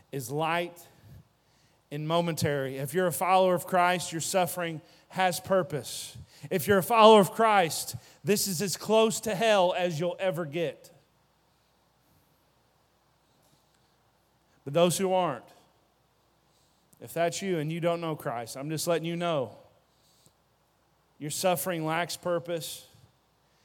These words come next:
The suffering you're experiencing now is light compared to hell. And this is as close to heaven as you'll ever be. And I don't say that lightly. My heart breaks for you to know, because I,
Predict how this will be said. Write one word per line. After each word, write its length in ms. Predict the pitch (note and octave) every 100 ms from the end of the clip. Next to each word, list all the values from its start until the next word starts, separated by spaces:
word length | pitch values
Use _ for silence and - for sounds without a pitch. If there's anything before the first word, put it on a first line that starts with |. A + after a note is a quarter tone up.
| _ _ -
The 80 | D3+
suffering 480 | - F3 F3 F#3 E3+
you're 100 | F3
experiencing 680 | D#3 - F3 F3 E3 D#3 D#3
now 320 | D#3+ E3+ D#3
is 140 | B2+
light 500 | C#3+ D3+ E3 E3 - -
compared 400 | D3+ D3 D#3+ D#3
to 80 |
hell. 380 | C#3+ D3 B2+ G#2+ - _ _ _ _ _ _ -
And 140 | D3
this 160 | D#3+ D3+
is 120 | C3+
as 120 | B2+
close 300 | - D#3+ C#3+
to 80 | D3+
heaven 320 | D#3 D3+ C3
as 160 | B2 A#2+
you'll 140 | C3
ever 200 | C3+ B2+
be. 320 | A#2 C3+ G#2+ _ _ _ _ _ _ _ _ _ _ _ _ _
And 100 | C3
I 40 | E3
don't 140 | D#3+
say 140 | E3+ D3+
that 200 | D3+ C#3
lightly. 480 | D#3 D3 C3+ A#2 - _ _ _ _ _ _ _ _ -
My 80 | C3
heart 240 | E3 C3+
breaks 340 | E3 E3 D#3
for 160 | - D#3
you 320 | C#3+ C#3+ A#2+ G#2+ _ _ _ _ _ _ _ _ _ -
to 100 | D3
know, 380 | E3 E3+ D#3
because 320 | B2 - D3 D#3+
I, 580 | D3+ E3 - D#3+ E3